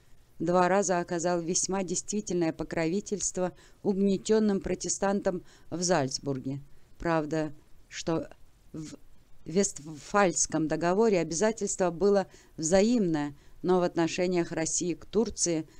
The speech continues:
в этой взаимности не было никакой надобности, ибо магометанские подданные России никогда никаких притеснений не терпели.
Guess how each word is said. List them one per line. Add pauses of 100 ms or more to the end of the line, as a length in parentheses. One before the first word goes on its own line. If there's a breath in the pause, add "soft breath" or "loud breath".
(140 soft breath)
в
этой
взаимности
не
было
никакой
надобности, (320 soft breath)
ибо (100)
магометанские
подданные (280 loud breath)
России
никогда
никаких
притеснений (340 soft breath)
не
терпели.